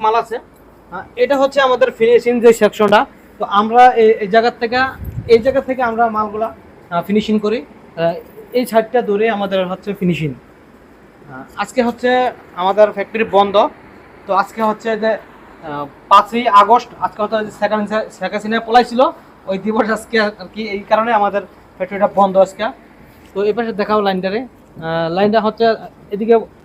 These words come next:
পুরো ফ্যাক্টরিটা বন্ধ আজকে আর কি, এই জন্য ওদিকে আজকে অন্ধকার লাগতেছে, ওদিকে লাইট জ্বালানো নাই। আহ,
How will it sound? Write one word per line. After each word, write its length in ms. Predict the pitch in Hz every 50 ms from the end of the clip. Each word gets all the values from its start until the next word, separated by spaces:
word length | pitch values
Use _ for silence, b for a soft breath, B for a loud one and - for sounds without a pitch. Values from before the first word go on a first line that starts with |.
| - - - _ _ - - - - _ - - _ - - - - -
পুরো 140 | - 233 240
ফ্যাক্টরিটা 340 | 214 226 226 226 226 208 220
বন্ধ 340 | 170 151 190 208 202 190 180
আজকে 280 | 170 160 - - -
আর 60 | 143 - -
কি, 80 | 131 123 - - - b b b b b - -
এই 80 | - 165
জন্য 160 | 165 202 208
ওদিকে 280 | 208 196 196 202 202 214
আজকে 260 | 190 190 - - 202
অন্ধকার 360 | 185 175 175 170 175 180 180
লাগতেছে, 420 | 175 180 175 - 180 170 175 185 196
ওদিকে 260 | 180 175 170 175 180
লাইট 180 | 180 175 165
জ্বালানো 320 | 156 165 165 170 170 170 170
নাই। 200 | 170 165 180 226
আহ, 800 | - - - - _ _ - - - - 135 135 135 131 135